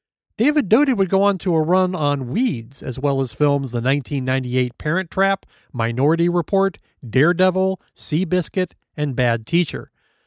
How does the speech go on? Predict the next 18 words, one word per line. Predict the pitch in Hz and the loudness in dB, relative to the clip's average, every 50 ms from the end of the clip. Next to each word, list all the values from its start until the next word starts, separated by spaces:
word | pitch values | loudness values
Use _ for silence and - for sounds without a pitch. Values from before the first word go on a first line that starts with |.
| _ _ _ _ _ _ _ _ - | _ _ _ _ _ _ _ _ -6
Lorne | - 131 131 131 123 120 | -2 -2 0 0 -2 -2
Freeman | - - 233 277 277 208 180 190 196 | -2 -2 0 0 2 2 0 0 0
would | 170 165 139 | 0 0 0
later | 135 147 175 175 156 | 2 2 2 4 4
have | 135 143 156 147 | 4 2 2 2
a | 151 | 0
run | 139 160 165 165 | 0 2 2 2
on | 165 165 160 | 0 -2 -2
Hang | 139 - 240 269 277 247 | -4 -4 -4 -4 -2 -4
Time | - - 135 117 107 101 101 101 - | -4 -4 -4 -2 -2 -4 -6 -8 -8
and | - 143 151 156 156 | -6 -4 -4 -2 -2
a | 160 160 | -2 -2
lot | 156 131 123 135 139 131 131 131 | 0 0 0 0 0 0 0 -2
of | 131 120 117 - | -4 -6 -8 -10
T | - 151 127 113 | -6 -6 -4 -4
V | 117 117 | -4 -4
guest | 110 123 127 131 131 - | -4 -4 -4 -4 -4 -6
spots. | - - 127 110 110 107 - - - | -4 -4 -4 -4 -6 -10 -16 -20 -20